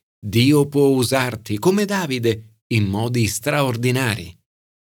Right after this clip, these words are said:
Anche la tua debolezza è benedetta.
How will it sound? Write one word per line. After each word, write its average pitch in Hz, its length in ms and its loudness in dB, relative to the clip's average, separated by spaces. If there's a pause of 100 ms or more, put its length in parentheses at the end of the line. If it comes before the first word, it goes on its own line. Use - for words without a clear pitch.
(460)
Anche 147 400 2
la 143 120 2
tua 151 200 4
debolezza 139 760 2
è 92 220 -4
benedetta. 104 840 -2